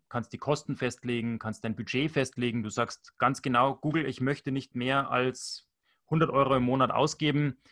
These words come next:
und dann gibt Google auch nicht mehr als hundert Euro im Monat aus. Also das ist absolut, ähm, ähm, sicher.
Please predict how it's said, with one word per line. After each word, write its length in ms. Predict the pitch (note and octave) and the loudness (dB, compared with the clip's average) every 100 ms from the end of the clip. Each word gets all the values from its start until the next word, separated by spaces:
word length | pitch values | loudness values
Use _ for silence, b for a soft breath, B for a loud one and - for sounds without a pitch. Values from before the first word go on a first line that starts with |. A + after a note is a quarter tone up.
| b - | b -8
und 200 | C3+ C3 | 0 2
dann 140 | A#2+ | 2
gibt 200 | D#3 - | 0 0
Google 220 | B2+ B2 | 0 0
auch 140 | A#2 A2+ | 0 -2
nicht 160 | A2 | 0
mehr 140 | A2 A2 | 0 0
als 140 | G2+ | 0
hundert 220 | B2 A#2+ | -2 -2
Euro 240 | A2 A2 A2 | 0 -2 -2
im 80 | |
Monat 260 | G#2 G#2 G2+ | -2 -2 -2
aus. 380 | G2+ G2 - - | -4 -6 -6 -6
Also 180 | A2 A2+ | -4 -2
das 120 | A#2 | -4
ist 120 | G#2+ | -4
absolut, 680 | A2+ - B2+ B2 - - - - | -4 -4 -2 0 -2 -8 -10 -2
ähm, 600 | A2+ A2 A2 G#2+ G#2+ G2+ _ _ _ _ _ _ _ - | 0 0 0 -4 -6 -12 _ _ _ _ _ _ _ -6
ähm, 240 | G#2 G#2 | -4 -4
sicher. 500 | G2+ E3+ F3 E3 E3+ | -2 0 2 0 -2